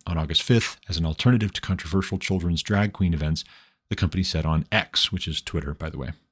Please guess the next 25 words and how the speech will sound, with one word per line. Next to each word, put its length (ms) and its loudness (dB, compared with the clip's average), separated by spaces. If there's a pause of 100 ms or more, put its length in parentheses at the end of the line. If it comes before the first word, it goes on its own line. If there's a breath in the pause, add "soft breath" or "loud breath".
(760)
Cameron 380 4
and 140 -2
Gaines 320 4
were 60 0
not 140 2
originally 380 6
scheduled 400 0
to 100 -2
appear 320 0
at 120 -6
the 40 -2
Madison 360 -2
County 280 -2
event, 360 2
but 260 -2 (380)
of 100 -2
the 60 2
many 260 8
locations 520 2
booked 220 0
on 80 2
the 80 0
tour, 300 8
Jones 320 4
said 260 0